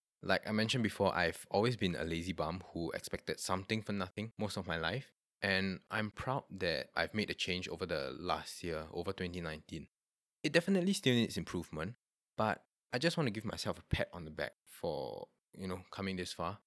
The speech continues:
and, uh, for not giving up even when things got tough. The third thing I appreciate the most is my seemingly undying confidence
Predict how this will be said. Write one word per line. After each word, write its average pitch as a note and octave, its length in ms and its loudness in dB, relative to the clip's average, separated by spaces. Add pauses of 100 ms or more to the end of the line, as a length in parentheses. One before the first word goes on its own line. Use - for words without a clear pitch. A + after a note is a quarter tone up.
(140)
and, E2+ 400 2
uh, D#2+ 320 -4
for F#2 140 -6
not F#2+ 180 0
giving F2+ 240 0
up - 180 -2
even F2 280 -4
when A#1 280 -6 (440)
things E2 200 -6
got - 220 -10
tough. - 340 -10 (480)
The A#2 100 2
third - 300 6
thing B2 220 2
I F2+ 100 2
appreciate - 520 -2
the E2+ 80 -4
most E2 400 -4
is E2 200 -4
my D#2 260 -4
seemingly G#2+ 840 4
undying E2 440 -2
confidence D2+ 680 -4